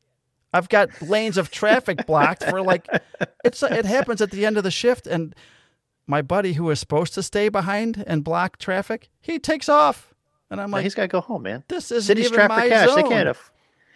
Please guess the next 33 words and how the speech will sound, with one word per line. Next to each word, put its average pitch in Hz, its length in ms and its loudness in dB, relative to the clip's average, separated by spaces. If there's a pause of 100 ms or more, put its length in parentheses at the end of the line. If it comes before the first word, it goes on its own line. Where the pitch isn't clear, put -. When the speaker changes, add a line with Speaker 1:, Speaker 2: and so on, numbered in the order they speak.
(260)
Speaker 2:
the 160 60 -10
city's 220 240 0
strapped 202 240 2
for 196 60 -10
cash. 208 240 0
They 165 80 -6
can't 214 180 -6
afford 143 220 0
to 120 60 0
pay 123 200 -2
him 110 320 -4 (380)
overtime. 143 600 2 (760)
Speaker 1:
If 180 160 -2
they're 226 100 0
gonna 208 140 -4
pay 196 160 0
someone, 240 320 -2
it 143 100 -2
should 220 260 -2
have 175 60 -4
been 160 140 4
him, 156 340 -2 (600)
not 165 260 -2
me. 170 380 -4
I'm, 160 280 -6
so 165 200 0
I'm 165 220 2
sitting 175 260 -4
behind 143 240 -2
this 131 140 -4
guy. 139 140 -6
I'm 135 100 -6
thinking, 120 400 -12